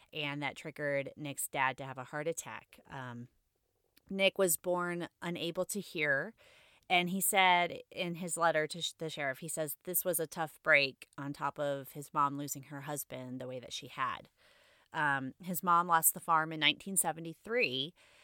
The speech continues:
where she then moved to Iowa because, um, a friend of hers got her a job in a bakery.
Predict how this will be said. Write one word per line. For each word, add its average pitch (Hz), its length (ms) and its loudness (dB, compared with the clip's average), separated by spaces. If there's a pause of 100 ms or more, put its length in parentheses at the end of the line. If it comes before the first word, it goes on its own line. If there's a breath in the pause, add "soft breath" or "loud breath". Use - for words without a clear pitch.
(240 soft breath)
where 156 440 8
she 180 220 0
then 190 200 6
moved 175 220 0
to - 140 -4
Iowa 147 560 6
because, 139 760 -2
um, 127 420 -10
a - 60 -16
friend 165 220 -8
of 135 60 -12
hers 147 240 -4
got - 240 0
her 139 440 -4
a 151 80 -8
job 127 340 -4
in 135 120 -10
a 135 40 -10
bakery. 143 520 -6